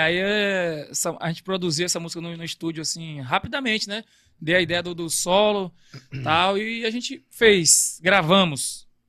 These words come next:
Aí bota no grupo da banda que é pra gente, pra gente ouvir direitinho, ver se ficou boa. Só que a gente tinha o Orlandinho, que era nosso zabumbeiro e tal, era o cara que era o cara da mídia, assim, ele espalhava as coisas.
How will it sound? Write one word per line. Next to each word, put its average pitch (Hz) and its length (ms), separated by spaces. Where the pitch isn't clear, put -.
Aí 170 240
bota 185 260
no 226 140
grupo 214 340
da 190 160
banda 185 300
que 185 80
é 175 40
pra 190 140
gente, 185 720
pra 156 140
gente 165 260
ouvir 185 480
direitinho, 170 380
ver 170 80
se - 80
ficou 180 240
boa. 170 440
Só 165 180
que 185 80
a 185 40
gente 190 120
tinha 196 200
o 208 240
Orlandinho, 196 600
que 147 80
era 165 100
nosso 165 240
zabumbeiro 165 600
e 143 40
tal, 175 280
era 170 120
o 151 40
cara 170 200
que 180 220
era 180 140
o 160 40
cara 185 280
da 208 160
mídia, 190 320
assim, 165 280
ele 156 220
espalhava 160 540
as - 160
coisas. 170 320